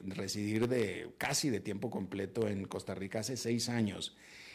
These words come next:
Y yo cuando llegué a Costa Rica, yo ya tenía muchos amigos, pero el primer amigo nuevo que yo conocí cuando decidí venirme a vivir a Costa Rica, el, sí, el primero que yo conocí fue Carlos Ríos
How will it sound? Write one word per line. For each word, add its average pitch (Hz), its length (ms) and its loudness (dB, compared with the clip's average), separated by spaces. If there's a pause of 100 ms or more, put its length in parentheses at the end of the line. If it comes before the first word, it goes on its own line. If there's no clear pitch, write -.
(100)
Y 131 160 4
yo 190 180 6
cuando 175 200 4
llegué 110 260 6
a 139 60 8
Costa 160 240 2
Rica, 131 260 4
yo 98 120 0
ya 107 180 4
tenía 95 440 0
muchos 104 360 -2
amigos, 190 400 4
pero 127 920 8
el 139 320 8
primer 180 1080 8
amigo 185 760 8
nuevo 202 680 8
que 175 80 4
yo 156 140 6
conocí 151 420 4
cuando 110 280 2
decidí 113 360 4
venirme 156 380 6
a 143 60 6
vivir 131 240 8
a 151 40 4
Costa 127 220 2
Rica, 160 200 4
el, 135 60 4
sí, 127 100 4
el 107 100 4
primero 196 400 4
que 226 80 4
yo 220 100 8
conocí 220 420 6
fue 151 100 4
Carlos 165 220 6
Ríos 127 360 4